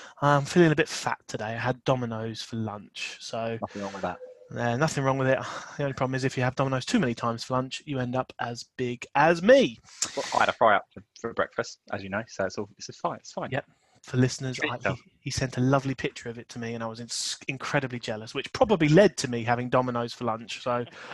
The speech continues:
Speaker 1: I'll blame my morbid obesity on George. Um, right. Um, as ever, by the way, guys, I tend to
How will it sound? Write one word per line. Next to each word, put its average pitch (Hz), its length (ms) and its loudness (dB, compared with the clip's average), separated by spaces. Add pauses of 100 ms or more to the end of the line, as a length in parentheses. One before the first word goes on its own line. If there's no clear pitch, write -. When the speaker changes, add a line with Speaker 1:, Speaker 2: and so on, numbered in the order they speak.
(100)
Speaker 1:
I'll 131 140 2
blame 131 360 4
my 131 160 4
morbid 135 380 2
obesity 123 640 -2
on 117 180 -6
George. 117 380 -6 (540)
Um, 180 280 6 (560)
right. 196 560 6 (400)
Um, 208 380 8 (260)
as 233 200 8
ever, 226 280 6 (220)
by 190 160 8
the 185 80 4
way, 185 140 8
guys, 196 240 6
I 147 100 0
tend 170 360 2
to 151 300 2